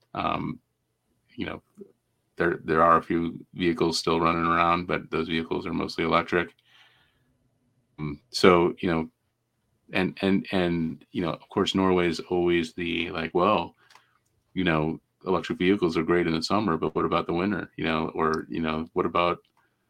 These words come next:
what about, uh, you know, you're not gonna ride your e-bike around when it's cold." Like, I mean, frankly, like, I, I ride my bike a lot less in the cold, but, um, you know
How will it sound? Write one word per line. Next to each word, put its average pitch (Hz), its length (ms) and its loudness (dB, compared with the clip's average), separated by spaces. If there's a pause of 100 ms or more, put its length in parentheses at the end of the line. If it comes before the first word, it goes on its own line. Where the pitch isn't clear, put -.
(260)
what 95 120 4
about, 90 440 4
uh, 95 240 -4
you 98 160 2
know, 82 60 4
you're 82 140 2
not 87 120 -2
gonna 85 320 -2 (300)
ride 90 300 2
your 87 80 2
e-bike 87 400 0
around 85 520 0
when 85 160 -4
it's 80 140 -4
cold." 101 500 -2 (300)
Like, 92 240 -6 (580)
I - 60 -2
mean, 78 240 -4
frankly, 82 380 -2
like, 78 260 -6 (840)
I, 85 100 0 (140)
I 85 100 6
ride 82 240 4
my 85 100 -2
bike 80 240 2
a 82 60 0
lot 80 160 4
less 80 220 -2
in 80 80 -6
the 78 60 -8
cold, 78 320 -2
but, 82 220 -2 (800)
um, 76 480 2 (340)
you 110 80 2
know 113 180 2